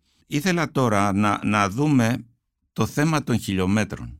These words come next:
Υπάρχει ένα θέμα, δηλαδή υπάρχει κόσμος ο οποίος, ε, προσπαθεί, θέλει να αγοράσει ένα μεταχειρισμένο αυτοκίνητο, ε, και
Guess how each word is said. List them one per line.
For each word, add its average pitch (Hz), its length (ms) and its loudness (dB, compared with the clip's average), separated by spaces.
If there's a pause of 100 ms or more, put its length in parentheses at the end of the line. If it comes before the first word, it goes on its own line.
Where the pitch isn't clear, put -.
(100)
Υπάρχει 139 440 -2
ένα 131 220 2
θέμα, 113 400 2
δηλαδή 101 320 0
υπάρχει 110 380 -4
κόσμος 104 520 -2
ο 104 40 -4
οποίος, 101 460 -4
ε, 98 240 -2
προσπαθεί, 101 840 -4
θέλει 104 200 -2
να 101 100 0
αγοράσει 95 440 -2
ένα 98 140 0
μεταχειρισμένο 90 800 -4
αυτοκίνητο, 82 840 -6 (640)
ε, 104 220 -4 (260)
και 107 880 0